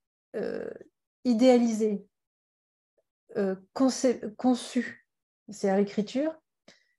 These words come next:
même si notre idée est bonne, il faut tester. Alors, quand je dis ça,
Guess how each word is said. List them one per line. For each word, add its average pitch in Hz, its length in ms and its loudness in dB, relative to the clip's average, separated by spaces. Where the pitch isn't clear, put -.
même 294 260 8
si 320 240 0
notre 262 300 2
idée 240 220 4
est 226 60 6
bonne, 262 460 4
il 202 120 0
faut 240 360 -2
tester. 240 460 0
Alors, 214 300 6
quand 277 160 0
je 269 80 2
dis 226 140 0
ça, 285 420 0